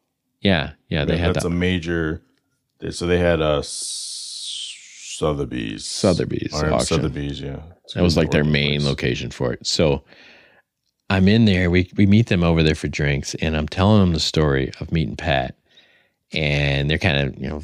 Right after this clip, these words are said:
Speaker 1: like, "Wow, that's cool." You know, of course they know who she is. And I guess I was the only person that didn't. And just as I'm telling the story, Pat walks in. So at this point, I'm thinking to myself, "Oh shit, there she is."
Speaker 2: So
Speaker 1: So
Speaker 2: this was, this was like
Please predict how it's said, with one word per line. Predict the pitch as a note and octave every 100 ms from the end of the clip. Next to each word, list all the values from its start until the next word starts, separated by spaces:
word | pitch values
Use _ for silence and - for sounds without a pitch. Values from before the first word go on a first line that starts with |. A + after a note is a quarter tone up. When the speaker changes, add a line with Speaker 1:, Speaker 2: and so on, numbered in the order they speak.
| -
Speaker 1:
like, | - -
"Wow, | B2 - F2
that's | E2
cool." | - G#2+ G2+
You | F2+
know, | E2
of | D#2+
course | - C#2+ -
they | -
know | D#2+
who | D#2
she | - C#2+
is. | - - - - - _ _
And | -
I | C#2+
guess | E2+ -
I |
was | -
the | -
only | A#1
person | - - -
that | A#1
didn't. | C#2 C2 - - F2
And | F2 D#2 D#2+
just | - G#2+ -
as | A#2
I'm | G2 F2
telling | F#2 E2+
the | D#2
story, | - E2+ D2+ A#1 A#1 - _ _ _ -
Pat | F2+ C#2
walks | A#1 - -
in. | - -
So | - D2 C2+ A#1 _
at | E2+ -
this | -
point, | - E2 C#2 C2 _
I'm | D2+
thinking | E2+ D2 -
to | -
myself, | - - A2 - _ _ _ _ _
"Oh | G2
shit, | E2 - - -
there | D#2+
she | E2 - F2
is." | F#2 D2+ E2+
Speaker 2:
So | - -
Speaker 1:
So | B2+
Speaker 2:
this | E3+
was, | G#3 B2 F#2
this | C3 D#3+
was | G3 A#2+
like | G2 E2+ D#2+ -